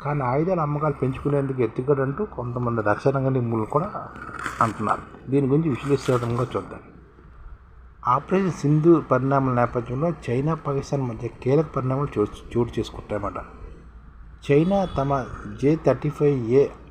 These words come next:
ఐదో తరం యుద్ధ విమానాలను సగం ధరకే పాకిస్తాన్కి ఇస్తామని ఆఫర్ కూడా చేసింది. అమెరికాకు చెందిన ఎఫ్ థర్టీ ఫైవ్, రష్యాకు చెందిన సుఖోయ్ ఫిఫ్టీ సెవెన్లతో పోటీ పడగలదని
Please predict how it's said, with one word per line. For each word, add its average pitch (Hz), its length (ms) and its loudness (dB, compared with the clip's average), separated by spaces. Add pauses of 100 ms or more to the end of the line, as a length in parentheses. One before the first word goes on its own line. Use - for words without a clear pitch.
(140)
ఐదో 131 240 6
తరం 147 220 4
యుద్ధ 113 200 0
విమానాలను 127 540 6
సగం 131 360 2
ధరకే 135 300 -2
పాకిస్తాన్కి 113 580 -2
ఇస్తామని 120 420 -2
ఆఫర్ 104 360 -4
కూడా - 280 -4
చేసింది. - 340 -8 (800)
అమెరికాకు 170 400 4
చెందిన 147 320 2
ఎఫ్ 127 340 0
థర్టీ 123 220 -2
ఫైవ్, 104 460 -2 (840)
రష్యాకు 170 500 2
చెందిన 143 200 2
సుఖోయ్ 143 400 2
ఫిఫ్టీ 127 320 -4
సెవెన్లతో 123 400 -2
పోటీ 131 400 -2
పడగలదని 120 600 0